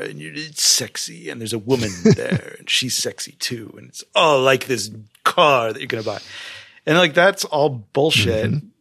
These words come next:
Speaker 1: because not everybody feels that way, but it really dialed in to how this one character feels in this one car in this one moment.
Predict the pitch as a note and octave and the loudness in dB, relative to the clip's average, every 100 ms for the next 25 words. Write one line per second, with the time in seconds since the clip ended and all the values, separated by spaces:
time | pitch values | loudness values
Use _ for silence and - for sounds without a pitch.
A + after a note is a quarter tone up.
0 | _ _ _ D3+ C#3+ C#3 C#3 D3 D3 C3+ | _ _ _ -2 0 2 2 4 4 4
1 | B2 A#2+ C#3+ D3+ B2 A2+ D2+ A2+ A2+ A#2+ | 2 4 4 4 4 2 2 2 2 4
2 | B2+ C#3+ C3+ C#3 C3 B2 B2 B2 B2 A#2+ | 2 2 2 4 2 2 4 4 2 0
3 | A#2+ A#2 A2+ _ _ - - A2+ A2+ A2 | -2 -4 -8 _ _ -12 -6 -4 -2 -2
4 | F2 _ A#2 C3 - C#3+ C3 B2+ B2+ B2+ | -4 _ 2 4 4 0 -2 0 2 2
5 | A2+ A2 G#2 A#2 _ _ _ _ _ - | 0 -6 -6 -10 _ _ _ _ _ -4
6 | C#3+ B2+ A2+ A#2 A2+ A2 - B2 A2+ A2 | 2 2 2 -2 -4 -6 -6 -6 -8 -6
7 | A#2+ B2 A2+ A2 G#2+ - A2+ G#2+ A#2 A2 | -2 0 0 -2 -8 -10 -10 -8 -8 -10
8 | - - - | -12 -16 -20